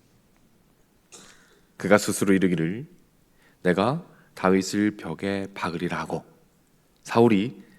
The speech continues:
그 창을 던졌으나 다윗이 그의 앞에서 두 번 피하였더라. 사울이 어떻게 반응하고 있습니까? 다윗을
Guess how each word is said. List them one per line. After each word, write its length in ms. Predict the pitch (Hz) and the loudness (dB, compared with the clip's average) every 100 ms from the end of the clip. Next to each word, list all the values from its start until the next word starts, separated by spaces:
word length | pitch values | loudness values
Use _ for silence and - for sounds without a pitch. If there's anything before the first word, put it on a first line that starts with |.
| _ | _
그 200 | - 98 | -6 -6
창을 440 | - 117 120 123 | -4 -4 -2 -2
던졌으나 520 | 117 92 95 - 92 - - _ _ _ _ _ | -2 -4 -4 0 -2 -2 -16 _ _ _ _ _
다윗이 540 | - 90 85 - 147 - - - | -2 0 0 0 -2 -4 -20 -14
그의 220 | - 87 | -6 -4
앞에서 540 | 78 - 73 - 135 - - _ - | -4 -8 -8 -6 -6 -8 -20 _ -14
두 220 | - 98 | -6 -2
번 300 | 101 123 151 - _ _ _ _ - | -2 -4 -8 -14 _ _ _ _ -14
피하였더라. 880 | - 82 - - - - - - - _ _ _ - - - - - | -8 -8 -6 -2 -2 -2 -4 -12 -20 _ _ _ -20 -20 -18 -20 -20
사울이 280 | - 135 139 | -6 0 4
어떻게 280 | 110 - 113 | 4 2 -4
반응하고 440 | 104 101 92 87 | -4 -6 -6 -8
있습니까? 500 | 80 - 82 - 85 - - _ _ _ - | -8 -12 -14 -14 -16 -16 -20 _ _ _ -14
다윗을 560 | - 127 - 185 196 | -4 -2 0 -2 -2